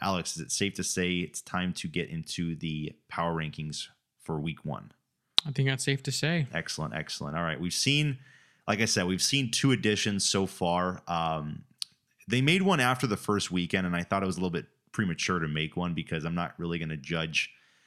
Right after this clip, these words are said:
Speaker 1: I didn't really wanna judge a team on three or four games. Uh, they ha-, really had that, uh, stupid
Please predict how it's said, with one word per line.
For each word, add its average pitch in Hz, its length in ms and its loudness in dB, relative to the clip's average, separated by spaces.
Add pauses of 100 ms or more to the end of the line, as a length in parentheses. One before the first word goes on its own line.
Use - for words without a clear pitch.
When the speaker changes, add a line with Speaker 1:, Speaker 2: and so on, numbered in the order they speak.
(140)
Speaker 1:
I 113 80 4
didn't 127 140 2
really 127 100 4
wanna 117 220 4
judge 98 280 2
a 95 60 0
team 98 480 0
on 85 560 0
three 95 380 0
or 90 80 2
four 92 260 0
games. 87 640 -2
Uh, 76 300 -2
they 90 160 -4
ha-, - 120 -6
really 92 220 -2
had 82 220 -2
that, 82 260 -2 (920)
uh, - 120 -18
stupid 92 680 0